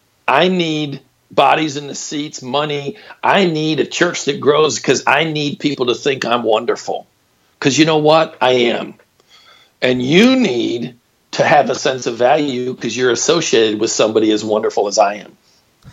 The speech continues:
<laughs> And you get collateral, peripheral, tangential value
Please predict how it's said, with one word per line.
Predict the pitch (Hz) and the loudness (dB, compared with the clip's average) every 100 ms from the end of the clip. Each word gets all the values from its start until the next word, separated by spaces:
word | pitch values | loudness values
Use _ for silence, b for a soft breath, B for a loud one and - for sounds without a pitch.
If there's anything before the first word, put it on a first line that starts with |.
| _ | _
<laughs> | 170 - _ _ _ 143 - B B B 139 - | -14 -14 _ _ _ -18 -18 B B B -8 0
And | 113 | 4
you | 139 175 | 6 6
get | 151 151 - - | 6 4 2 -4
collateral, | - 147 127 123 139 170 160 160 151 143 b b b - | 0 2 4 4 4 2 2 2 2 -2 b b b -6
peripheral, | - 135 160 151 160 160 | -2 2 0 0 -2 -2
tangential | 156 160 143 127 135 165 - 127 120 | -4 -6 -4 -4 -4 -4 -4 -4 0
value | 104 123 151 160 110 101 98 110 | 4 4 4 2 -2 -4 -4 -6